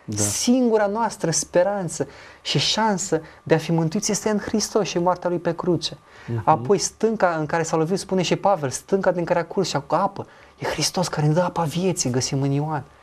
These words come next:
Speaker 1: Mhm.
Speaker 2: Și apoi steaua care răsare din Iacov și regele acela pe care vorbește el. Toate aceste elemente arată spre Hristos.
Speaker 1: Exact.
Speaker 2: Hristos își manifestă sau își exprimă din nou dorința lui de a-i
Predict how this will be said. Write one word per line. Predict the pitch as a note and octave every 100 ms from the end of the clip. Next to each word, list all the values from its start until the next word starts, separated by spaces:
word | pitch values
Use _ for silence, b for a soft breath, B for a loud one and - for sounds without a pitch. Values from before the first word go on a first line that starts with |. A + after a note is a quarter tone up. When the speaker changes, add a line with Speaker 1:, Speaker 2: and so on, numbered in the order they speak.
| B B B -
Speaker 1:
Mhm. | A2+ G#2+ A2 - -
Speaker 2:
Și | -
apoi | D3+ F3
steaua | - - E3+ G#3+ G3
care | E3
răsare | D3+ D3 D#3+
din | C#3+ C3
Iacov | D#3 D3 D3+ - b b b b b _ _ _ _ _ _
și | - - C#3+
regele | D3+ D3+ C3+
acela | B2+ E3 C#3+
pe | -
care | B2 C3
vorbește | A#2 B2 B2+ A#2+ -
el. | C#3 C3 B B _
Toate | - B3
aceste | G#3+ G#3+ A3
elemente | F#3 F3 G#3 G3+ - B B
arată | - - D#3+ G3 F3
spre | - F3 D3
Hristos. | C#3+ D#3 - A#2+ - B B
Speaker 1:
Exact. | G#2+
Speaker 2:
Hristos | C#3+ A#2 A3 - - - - B B
își | D3+ - -
manifestă | - D3+ E3+ E3 - -
sau | E3
își | D#3+ -
exprimă | D3+ - - F#3+ A3 F#3+
din | D3+ D#3
nou | E3 F3+
dorința | C3+ C3+ E3+ D3+ D3
lui | C#3 D#3 D3 A#2+ B B B B B
de | B2+
a-i | C#3 C3+